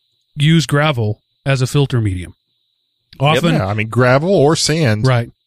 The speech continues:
Speaker 1: Gravel, sand.
Speaker 3: Which is small
Speaker 1: Yeah,
Speaker 3: gravel.
Speaker 1: which is, it's inert. It's an inert, uh,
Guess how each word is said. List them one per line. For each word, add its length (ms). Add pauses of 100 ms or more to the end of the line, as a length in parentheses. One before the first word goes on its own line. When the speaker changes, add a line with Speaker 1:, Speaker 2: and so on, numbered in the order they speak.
(200)
Speaker 1:
Gravel, 340
sand. 400
Speaker 3:
Which 140
is 160
small 340
Speaker 1:
Yeah, 60
Speaker 3:
gravel. 340
Speaker 1:
which 220
is, 180
it's 160
inert. 520
It's 220
an 100
inert, 500
uh, 340